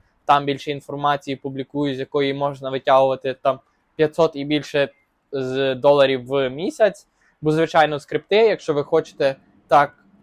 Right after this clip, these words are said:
насправді заробляти, то можна витягувати навіть тисячу доларів. Тільки потрібно мультиакінг. Мультиакінг, що це таке? Це ви багато аккаунтів робите і за це отримаєте дроп.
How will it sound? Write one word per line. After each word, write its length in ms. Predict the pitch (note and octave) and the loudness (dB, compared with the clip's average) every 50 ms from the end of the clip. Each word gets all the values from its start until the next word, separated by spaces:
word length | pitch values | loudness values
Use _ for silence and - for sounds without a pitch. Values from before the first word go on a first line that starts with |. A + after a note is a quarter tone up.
| _ - | _ -6
насправді 540 | D3+ D3+ D3 - - D#3 D3+ D3+ C#3 C3 B2+ | -4 -4 -4 2 4 6 6 6 4 2 -6
заробляти, 640 | B2+ C#3+ C3+ C3+ C3 D3 E3 G#3+ C4+ C#4+ - F#3 - | -4 -4 -4 -2 0 4 4 4 4 2 -4 -8 -4
то 80 | - D#3 | -4 -4
можна 320 | D#3+ E3+ F#3+ F#3+ F#3 F3+ | 0 0 0 0 0 -4
витягувати 600 | D#3 C#3 C#3 - D#3+ E3 F3 F3 E3 D#3+ D#3 D3+ | -6 -4 -2 2 4 4 6 4 2 0 -2 -4
навіть 420 | C#3+ D3 D3 D3 D3 C#3 C#3 _ _ _ _ _ _ _ _ _ - | -4 -2 -2 0 -2 -4 -6 _ _ _ _ _ _ _ _ _ -2
тисячу 420 | - E3+ F#3 - F3 D#3+ - D#3 C#3+ | 0 0 0 0 -4 -6 -6 -4 0
доларів. 460 | C#3 D3 C#3+ C3+ B2 A#2 A2 G#2 - _ _ _ _ _ _ - | 4 4 4 4 4 0 -6 -8 -12 _ _ _ _ _ _ -8
Тільки 240 | E3 E3 - - D#3+ | -8 -8 -6 -6 -6
потрібно 480 | - D#3 D3+ D#3+ E3+ F3 F3 E3 D#3 | -6 -6 -4 -2 -4 -4 -2 -4 -6
мультиакінг. 1200 | C#3+ D3 D3+ E3 F#3+ G#3 G3+ - - F3 D3+ - - C#3+ D3+ E3+ E3 - - C#3 B2+ B2 - - _ - | -6 -4 -2 2 2 2 0 0 -2 -2 -2 0 4 6 6 6 6 4 -2 -8 -10 -10 -12 -18 _ -8
Мультиакінг, 680 | D3 D#3 D#3 D3+ E3+ D#3+ E3 F#3+ A3 G#3+ G#3 F#3+ D#3 - | -6 -4 -4 0 2 4 4 4 4 2 -2 -10 -10 -10
що 200 | - - E3+ D#3 | -4 -2 -2 -2
це 140 | - E3 | -2 -6
таке? 360 | C#3+ - D3+ - G3 A3+ D4 - _ _ _ _ _ _ | -8 -8 -2 2 2 2 2 0 _ _ _ _ _ _
Це 120 | - D#3 | -6 0
ви 100 | D#3+ E3 | 0 4
багато 340 | D#3 D#3+ E3 E3+ E3+ - E3 | 6 6 6 6 6 4 0
аккаунтів 500 | D#3 - E3+ D#3+ D#3+ E3 D#3 - D#3+ D#3 | 2 4 4 4 4 4 -2 -6 -2 2
робите 360 | F3+ G#3 G#3+ G3+ F#3 - D#3+ | 4 4 4 2 0 -4 -4
і 140 | C#3 D3 C3+ | -6 -6 -6
за 120 | C3+ C#3+ | -8 -6
це 160 | - - E3 | 2 4 4
отримаєте 600 | E3 D#3 D#3 D#3 D#3 D3 D3 D3 C#3+ D3 - D3 C3+ | 4 4 2 0 -2 -2 -2 -2 -6 -6 -6 -8 -4
дроп. 260 | C3 B2+ B2+ A#2+ | 0 0 0 0